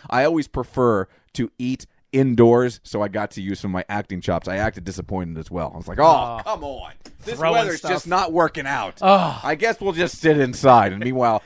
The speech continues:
Speaker 1: under the table, I'm doing a fist bump.
Speaker 2: <laughs>
Speaker 1: Yes. Yeah, I'm gonna eat outside with the bugs and all the other gross people. So we're inside, but we're in, uh, like, a glass windowed area.
Speaker 2: Mm-hmm.
Speaker 1: So you can see the lake.
Speaker 2: Oh, so
Speaker 1: And you
Speaker 2: still
Speaker 1: can see the
Speaker 2: kinda
Speaker 1: sunset.
Speaker 2: outside.
Speaker 1: It was very, it was
Speaker 2: Yeah.
Speaker 1: the, it was like being outside, but with all the neg-, without all the negativity of being
Speaker 2: Air
Speaker 1: outside.
Speaker 2: conditioning.
Speaker 1: Yes, air
Speaker 2: Yeah.
Speaker 1: conditioning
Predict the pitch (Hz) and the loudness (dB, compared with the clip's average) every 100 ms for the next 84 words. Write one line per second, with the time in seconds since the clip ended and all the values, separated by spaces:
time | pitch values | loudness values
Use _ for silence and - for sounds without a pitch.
0 | - 123 113 - 107 90 107 98 - - | -6 -6 -4 -4 -4 -6 -6 -8 -6 -10
1 | - - 220 - - - 107 - 185 - | -8 -2 -2 -2 -8 -4 -6 -6 -10 -14
2 | - - 208 - 156 - 185 180 - 180 | -12 -6 -6 -6 -12 -12 -12 -10 -10 -6
3 | - - 135 98 101 90 82 90 92 101 | -6 -8 -8 -4 -6 -6 -14 -10 -8 -6
4 | 82 - 87 87 - 73 76 71 - - | -8 -8 -8 -8 -12 -12 -10 -12 -14 -16
5 | - 135 135 202 202 143 110 104 120 127 | -2 2 4 2 0 0 2 0 0 0
6 | 123 131 156 151 139 - 104 101 101 107 | 2 4 2 2 -6 -4 0 0 0 -4
7 | 101 104 95 92 90 110 117 - 98 101 | -6 -6 -8 -8 -8 -4 -4 -8 -8 -6
8 | 107 104 92 90 87 85 78 - 123 117 | -2 0 0 -2 -4 -6 -10 -12 -14 -10
9 | 170 185 170 156 123 90 - - - - | -10 -10 -10 -2 -2 -2 -6 -8 -12 -8
10 | 415 170 - - 359 147 120 117 101 - | -8 -4 -6 -4 -4 -4 -2 -4 -4 -4
11 | 101 - 240 160 160 143 170 208 131 147 | -4 -4 -6 -2 0 0 -2 -2 -4 -6
12 | - 240 262 233 185 165 233 208 160 147 | -10 -8 -2 -2 0 -4 -2 -2 -2 0
13 | 151 143 135 135 131 151 143 131 120 127 | 2 2 2 -2 -2 -2 -2 -2 -4 -4
14 | 117 113 131 160 135 135 123 120 110 - | -4 -4 2 2 4 0 0 -6 -6 -2
15 | 156 127 95 92 92 92 170 139 80 73 | 0 0 -2 -4 -2 -2 -2 -4 -6 -8
16 | - 151 - - 147 - 131 123 104 113 | -2 -2 0 2 2 4 2 2 2 -2
17 | 110 | -2